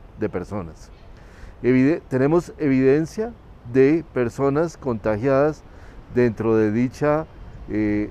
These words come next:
de, de, de los organizadores de dichos eventos y personas que, a las cuales no se le ha realizado el respectivo análisis de contactos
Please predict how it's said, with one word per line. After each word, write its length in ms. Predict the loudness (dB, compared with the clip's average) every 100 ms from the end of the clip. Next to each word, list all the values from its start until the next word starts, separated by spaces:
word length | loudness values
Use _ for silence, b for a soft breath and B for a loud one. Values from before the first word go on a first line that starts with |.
| -2
de, 220 | 0 0
de, 180 | -2 -6
de 120 | -2
los 180 | -4 -2
organizadores 680 | -2 -2 0 0 2 2
de 120 | 0 0
dichos 360 | -2 -2 -2
eventos 560 | 0 2 0 -4 -12 -12 B B B -8
y 300 | -2 -2 -2
personas 600 | -2 -4 -2 -2 -2 -6
que, 140 | -4
a 40 | -2
las 200 | -2 -2
cuales 340 | 0 2 0
no 220 | 0 -2
se 100 | -2
le 60 | -4
ha 40 |
realizado 600 | -6 -8 -4 0 2 0 -4 B B
el 80 | -6
respectivo 680 | -6 -4 -8 -4 -2 0 0
análisis 440 | 0 -2 -2 -4
de 100 | -4
contactos 720 | -4 -4 0 0 0 -2